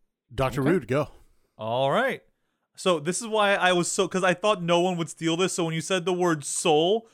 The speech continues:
Speaker 3: I was like, "No!" My number five is the Soul
Speaker 2: Soul
Speaker 3: Reaver
Speaker 2: Reaver. Yeah, I
Speaker 3: from
Speaker 2: knew
Speaker 3: the
Speaker 2: it.
Speaker 3: Legacy of Kain
Speaker 2: Yeah,
Speaker 3: series.
Speaker 2: that's fair. Now
Speaker 3: Uh,
Speaker 2: I have a
Speaker 3: bo-,
Speaker 2: question. Wait,
Speaker 3: both
Speaker 2: wait.
Speaker 3: incarnations of it.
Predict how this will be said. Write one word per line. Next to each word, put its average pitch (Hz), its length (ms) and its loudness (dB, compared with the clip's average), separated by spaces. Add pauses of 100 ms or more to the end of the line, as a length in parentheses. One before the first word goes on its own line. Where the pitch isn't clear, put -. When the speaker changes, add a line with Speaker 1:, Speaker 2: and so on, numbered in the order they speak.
(120)
Speaker 3:
I 254 40 2
was 277 80 2
like, 359 140 4 (260)
"No!" 214 420 4 (460)
My 180 180 2
number 214 240 -2
five 151 360 2
is 139 240 -2
the 170 120 2
Soul 185 300 4
Speaker 2:
Soul 156 80 4
Speaker 3:
Reaver 123 180 4
Speaker 2:
Reaver. 107 240 -6
Yeah, 127 260 2
I 143 100 0
Speaker 3:
from 147 100 4
Speaker 2:
knew 147 60 6
Speaker 3:
the 143 60 6
Speaker 2:
it. 143 40 4
Speaker 3:
Legacy 160 360 4
of 151 120 2
Kain 127 380 0
Speaker 2:
Yeah, 170 300 4
Speaker 3:
series. - 400 -12
Speaker 2:
that's 151 180 -4
fair. 139 300 0 (340)
Now 151 60 4
Speaker 3:
Uh, 160 40 6
Speaker 2:
I 180 40 6
have 180 80 2
a 180 60 2
Speaker 3:
bo-, 196 160 8
Speaker 2:
question. 220 300 2
Wait, 175 100 6
Speaker 3:
both 208 100 8
Speaker 2:
wait. 139 140 4
Speaker 3:
incarnations 175 720 0
of 113 160 0
it. 117 120 -10